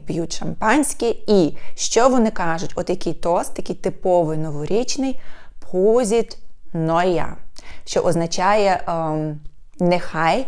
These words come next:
вдасться новий рік», так? «Prosit» з латині «нехай вдасться».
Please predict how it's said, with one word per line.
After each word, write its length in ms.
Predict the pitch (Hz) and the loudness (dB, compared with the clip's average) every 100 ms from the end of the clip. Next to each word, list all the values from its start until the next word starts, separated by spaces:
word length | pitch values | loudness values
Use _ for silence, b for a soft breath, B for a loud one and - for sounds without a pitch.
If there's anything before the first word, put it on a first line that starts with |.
| - | -2
вдасться 920 | 147 147 151 147 156 - - 208 220 - - | -2 2 4 4 2 0 0 -2 -2 -4 -4
новий 640 | 160 147 143 165 165 - | -2 -2 -2 -2 -2 -6
рік», 340 | 160 156 - - | -6 -6 -4 -2
так? 260 | 180 - b b b - - | 0 0 b b b -8 2
«Prosit» 560 | 190 247 269 247 - | 4 4 4 2 0
з 60 | 180 | -2
латині 540 | 160 147 196 220 220 185 | -4 0 4 4 4 2
«нехай 500 | 151 147 143 160 175 | 0 0 0 0 0
вдасться». 560 | 147 139 139 - - | 0 0 0 2 2